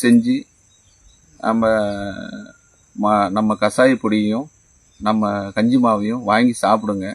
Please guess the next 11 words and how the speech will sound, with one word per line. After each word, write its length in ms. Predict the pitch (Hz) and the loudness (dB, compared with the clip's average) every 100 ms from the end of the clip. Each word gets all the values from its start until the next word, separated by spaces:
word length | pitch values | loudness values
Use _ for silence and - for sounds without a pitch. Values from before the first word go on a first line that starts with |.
| - | -8
என்கிட்ட 520 | 110 95 110 120 139 | -4 0 2 4 4
எல்லா 240 | 113 120 | 4 4
ரிப்போர்ட்டும் 520 | 117 113 120 135 127 120 | 4 2 -2 0 0 0
இருக்கு. 340 | 95 98 104 _ - | -2 -6 -8 _ -6
எனக்கிட்ட 560 | 104 107 110 107 143 | -2 0 -2 -4 0
நேர்ல 420 | 127 113 139 143 135 | 2 2 4 4 4
கூட 180 | 127 | 4
வாங்க, 340 | 143 110 117 113 | 4 4 2 0
வீட்டுக்கு 400 | 107 123 120 104 | 0 0 -2 -2
கூட 160 | 117 | 0
வாங்க. 360 | 113 95 92 87 | 0 -2 -6 -12